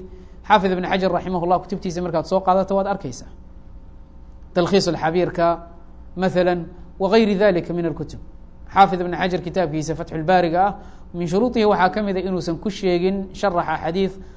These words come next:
daciif ah, majmuuc cul-, culamaa ay ku tageen ama culamada ijmaacooda uu ku tegay inuu daciif yahay. Xadiidku soo arooriyana bishawaahid walmutaabacaat inuu xasan yahay. Uu tilmaamaya.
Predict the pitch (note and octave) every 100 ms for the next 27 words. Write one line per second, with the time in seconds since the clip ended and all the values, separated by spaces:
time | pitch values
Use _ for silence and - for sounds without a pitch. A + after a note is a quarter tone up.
0 | - D#3 D#3+ F#3 F#3 - - - - -
1 | - - E3+ E3 F3+ A3+ - - - F3
2 | D#3 F3+ F3+ G#3+ F3 F3 G3 F3+ F#3+ G3+
3 | F3+ F3 E3+ G3 F#3 E3 E3+ G#3 F3+ F3
4 | D3+ F#3+ F3+ F3 E3+ D#3+ D3+ C3+ B2+ -
5 | - - - - - - - A3+ A#3+ G3
6 | G3 A#3 G3+ G#3 G3+ G#3+ G#3 F#3 F#3 G3+
7 | G#3+ G3 F#3+ F#3 E3+ F3 E3+ F3 G3+ F#3+
8 | E3+ E3 - A2+ - - - - - -
9 | - - - - - - - - - -
10 | - - E3+ E3+ D#3+ D3 B2 G#2+